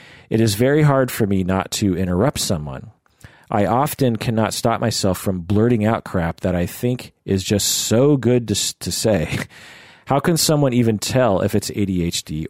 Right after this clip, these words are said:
or anxiety?" Well, anonymous patron, according to what you're saying, it sounds very much like A D H D and not anxiety.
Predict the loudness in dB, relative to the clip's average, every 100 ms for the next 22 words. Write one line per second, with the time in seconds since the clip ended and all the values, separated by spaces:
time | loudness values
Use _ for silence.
0 | -8 -10 -10 -12 -4 0 0 0 -4 -12
1 | -20 _ _ _ _ _ _ -20 -8 0
2 | 2 4 2 0 -2 -2 -4 -4 -4 0
3 | 0 -2 -6 -20 -20 -20 -20 _ _ _
4 | _ _ -4 -2 2 2 2 2 2 4
5 | 4 4 4 2 0 0 0 0 -2 0
6 | 0 0 -4 -4 0 2 2 0 0 -2
7 | -2 -2 -2 -4 -6 -6 -6 -8 -8 -6
8 | -6 -8 -12 -8 -4 -4 -6 -10